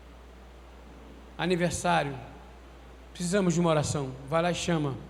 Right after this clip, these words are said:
Nilza e Amós." Mas, pastora Neuza, você é um desse farol. As pessoas veem em ti a essência do Espírito Santo.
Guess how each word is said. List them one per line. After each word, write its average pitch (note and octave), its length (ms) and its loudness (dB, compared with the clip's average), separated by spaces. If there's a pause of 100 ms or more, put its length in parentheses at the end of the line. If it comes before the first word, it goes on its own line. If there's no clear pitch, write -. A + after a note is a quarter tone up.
(760)
Nilza D3+ 380 2
e - 20 4
Amós." C#3 460 0 (3250)
Mas, B3+ 460 2 (720)
pastora A3 340 4
Neuza, G3+ 360 8 (1200)
você E3+ 340 2
é B3+ 120 4
um F3 80 2
desse C#3+ 180 0
farol. A#2+ 280 -2 (1200)
As D#3 140 6
pessoas G#3+ 360 6
veem A3+ 220 8
em - 20 6
ti F#3+ 220 2
a E3 80 6
essência D3 380 2
do C#3+ 60 -2
Espírito B2+ 340 -4
Santo. A2+ 260 0